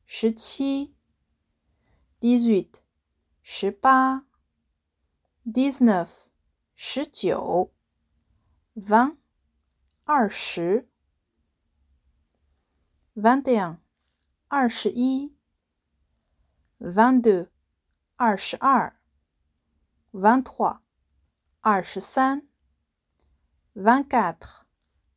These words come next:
二十四、vingt-cinq、二十五、vingt-six、二十六、vingt-sept、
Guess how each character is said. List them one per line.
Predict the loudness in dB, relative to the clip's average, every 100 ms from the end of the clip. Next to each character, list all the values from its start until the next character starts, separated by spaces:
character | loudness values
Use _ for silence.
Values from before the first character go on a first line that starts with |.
| _
二 | -4 -4
十 | -6 -6
四、 | -6 0 0 0 -10 _ _ _ _ _ _ _ _ _ _
vingt-cinq、 | 0 2 2 0 -2 -2 -2 -6 _ _ _ _ _ _ _ _ _ _ _
二 | 2 2
十 | 0 -2 -2
五、 | 0 -4 -8 -10 -10 -12 _ _ _ _ _ _ _ _ _ _ _ _ _ _ -2
vingt-six、 | 2 2 -2 -4 -4 -4 -6 -16 -20 _ _ _ _ _ _
二 | -2 -2
十 | -2 -6 -2
六、 | 0 0 -2 _ _ _ _ _ _ _ _ _ _ _ _ _ -4
vingt-sept、 | 2 2 2 -2 -2 -4 _